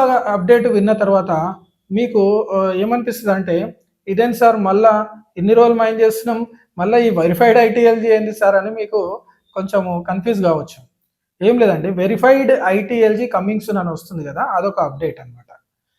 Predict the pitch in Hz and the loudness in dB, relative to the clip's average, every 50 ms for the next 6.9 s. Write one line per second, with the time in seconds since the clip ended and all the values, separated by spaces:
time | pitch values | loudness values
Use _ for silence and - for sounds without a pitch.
0 | _ _ _ - 269 269 262 254 247 214 185 196 208 233 - 254 262 262 262 269 | _ _ _ 0 2 2 4 2 2 0 0 0 0 0 2 4 4 6 6 4
1 | 208 196 202 208 208 240 240 233 226 220 202 220 226 226 226 226 - 196 196 214 | 4 2 0 -2 -2 0 2 2 2 2 0 0 -2 -4 -6 -8 -6 -6 -4 -4
2 | 208 208 190 165 160 175 196 196 196 160 135 131 - - - 220 294 - - _ | -4 -4 -4 -2 -2 -2 -2 0 0 -2 -2 -4 -8 -10 -10 -10 -10 -12 -16 _
3 | _ _ _ _ - 220 214 240 262 254 254 254 254 262 240 208 196 208 220 220 | _ _ _ _ -6 -4 -2 0 0 2 2 2 2 2 2 0 0 0 0 0
4 | 233 233 226 - - 226 226 220 - 190 185 185 196 196 - 196 190 175 165 175 | 0 0 -2 -4 -6 -6 -4 0 0 0 0 0 -2 -4 -4 -6 -6 -4 -4 -4
5 | 214 214 196 190 190 190 - 202 208 220 202 196 - 190 165 151 151 170 175 175 | -4 -4 -4 -4 -4 -4 -2 -2 0 0 0 -2 -2 -2 -2 -2 -2 -4 -4 -4
6 | 175 - 208 - 190 175 175 196 - - 208 185 175 160 160 156 120 | -4 -4 -4 -4 -6 -8 -10 -12 -2 0 0 0 0 -2 -8 -12 -16